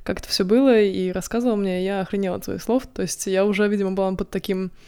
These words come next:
аффектом, что я уже, уже обо всём подумала,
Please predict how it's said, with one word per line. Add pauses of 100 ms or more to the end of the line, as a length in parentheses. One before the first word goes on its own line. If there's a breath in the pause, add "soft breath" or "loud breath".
(360 soft breath)
аффектом, (560 loud breath)
что
я
уже, (460 soft breath)
уже
обо
всём (340)
подумала,